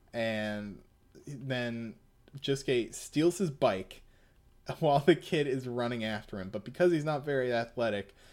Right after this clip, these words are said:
Josuke is able to do it easily. Um, and just, now he's on a bike.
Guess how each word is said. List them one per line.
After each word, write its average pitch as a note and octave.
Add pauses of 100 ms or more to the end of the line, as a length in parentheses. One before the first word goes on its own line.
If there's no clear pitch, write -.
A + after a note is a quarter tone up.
(180)
Josuke B2+ (100)
is A2+
able G#2+
to G2+
do G2+
it F2
easily. F2 (500)
Um, F#2+ (560)
and B2
just, D3
now C#3+
he's F#3
on F#3
a E3
bike. C#3